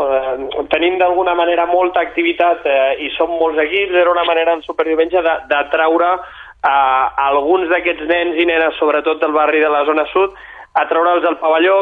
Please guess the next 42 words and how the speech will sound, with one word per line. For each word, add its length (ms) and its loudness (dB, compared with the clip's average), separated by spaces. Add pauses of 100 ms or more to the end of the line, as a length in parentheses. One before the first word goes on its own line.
que 80 -2
passessin 420 0
allà 220 0
una 160 0
bona 260 0
tarda 280 2
de 100 0
diumenge, 400 0
que 80 2
vinguessin 400 0
a 80 2
veure 160 2
els 100 -12
partits, 400 -2 (460)
i 80 4
la 100 2
manera 300 2
de, 180 2 (280)
d'atraure'ls 520 0
era 160 2
això, 220 -2
no? 160 2
Doncs 320 -4
de, 180 2
realitzant 460 0
alguns 320 0
esdeveniments 560 0
en 140 2
els 120 -8
quals 240 0
ells 220 0
hi 140 0
fossin 420 -2
part. 300 -2 (100)
Ara, 300 2 (260)
eh, 300 2
ja 120 0
hi 80 2
ha 120 0
gent, 240 2 (180)
hi 80 0
ha 60 0